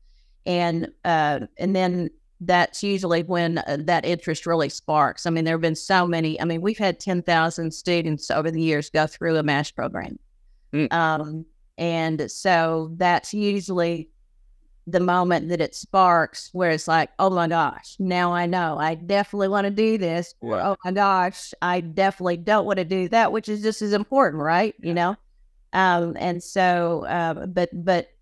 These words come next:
Speaker 1: and then over the years, we've, to adapt to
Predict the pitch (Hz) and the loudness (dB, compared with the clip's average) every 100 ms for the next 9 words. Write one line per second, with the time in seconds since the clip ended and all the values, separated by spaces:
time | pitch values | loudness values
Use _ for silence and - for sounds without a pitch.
0 | - 180 185 185 175 175 175 185 240 220 | -6 -2 0 2 0 0 -2 0 2 4
1 | 175 170 170 185 185 180 175 165 _ _ | 2 0 -4 -4 -2 0 0 -4 _ _
2 | _ - 190 165 165 180 180 180 - - | _ -4 0 0 0 2 2 2 -2 -10
3 | 196 175 170 170 | -2 -2 0 -4